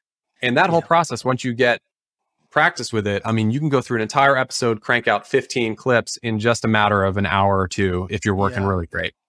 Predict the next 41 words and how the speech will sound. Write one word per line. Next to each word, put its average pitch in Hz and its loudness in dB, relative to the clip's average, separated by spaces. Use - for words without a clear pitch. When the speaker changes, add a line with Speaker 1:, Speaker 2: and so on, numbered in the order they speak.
Speaker 2:
That's 143 0
fantastic, 127 -2
Robbie. 127 0
Yes, 123 0
like 135 0
you, 139 2
I 127 4
use 127 0
Descript, 127 -2
and 135 -2
there's 123 0
another 139 2
one 131 2
from 120 -8
Germany 135 2
called 117 -6
Type 131 -2
Studio, 143 2
which 139 -6
is 131 -2
all 127 2
web-based, 127 0
which 127 -4
is - -4
actually 131 -2
doing 123 -2
some 113 -4
simultaneous 123 -2
translations, 135 0
if 151 -2
you 147 2
want 147 0
it, 143 2
into 131 -2
multiple 127 -2
languages, 123 -2
which 123 -8
is 120 -6
Speaker 1:
That's - -4
amazing. 90 -6
Speaker 2:
So 147 2